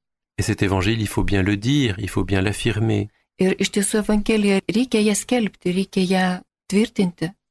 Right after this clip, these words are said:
Speaker 1: Et Jésus, face aux oppositions, souvent a affirmé qui il était.
Speaker 2: Ir labai dažnai Jėzus klausiamas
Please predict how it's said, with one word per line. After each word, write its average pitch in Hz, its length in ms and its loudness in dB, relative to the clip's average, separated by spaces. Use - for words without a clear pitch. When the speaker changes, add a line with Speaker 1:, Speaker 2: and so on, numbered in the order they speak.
Speaker 1:
Et 104 80 2
Jésus, 95 360 0
face - 380 0
aux 95 180 0
oppositions, 98 680 0
souvent 120 480 -2
a 101 100 -2
affirmé 117 680 0
qui - 180 -4
il 95 100 0
était. - 380 -4
Speaker 2:
Ir 196 200 0
labai 196 300 0
dažnai 220 380 0
Jėzus 208 540 -2
klausiamas 196 800 -2